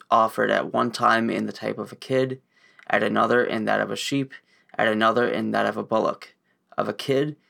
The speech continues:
because he is a sacrifice for sin. Of a sheep, because he is an unresisting victim. Of a bullock, because he is a victim without blemish. Holy Gideon then saw the mystery beforehand.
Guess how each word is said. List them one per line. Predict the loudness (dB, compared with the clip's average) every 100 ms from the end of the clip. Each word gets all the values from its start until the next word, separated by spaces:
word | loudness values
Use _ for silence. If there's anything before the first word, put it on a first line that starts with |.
| _ _
because | -8 -4 -6 -2
he | -2
is | -2
a | -4
sacrifice | -2 -2 -4 -2 -4 -4
for | -8
sin. | -6 -6 -8 -12 _ _ _ _ -6
Of | -2
a | -2
sheep, | -2 -2 -2 _ _ _ -8
because | -4 -4 -2
he | -2
is | -2 -4
an |
unresisting | -2 0 0 -2 -4 -6 -10
victim. | -10 -12 -10 -14 -16 _ _ _ -20 -18 -8
Of | -4
a | 0
bullock, | 4 4 4 -2 _ _
because | -10 -6 -8
he | -6
is | -6 -6
a |
victim | -4 -6 -4 -4 -4
without | -2 -2 -2 -6
blemish. | -10 -10 -12 -12 -14 _ _ _ _ _ _ _ _ _ _ _ _ _ _
Holy | 0 2 2
Gideon | 2 0 0 0 -2 -2
then | 0 0 0
saw | 0 2 0
the | 0
mystery | -4 -4 -4 -6
beforehand. | -6 -10 -8 -8 -10 -16 -18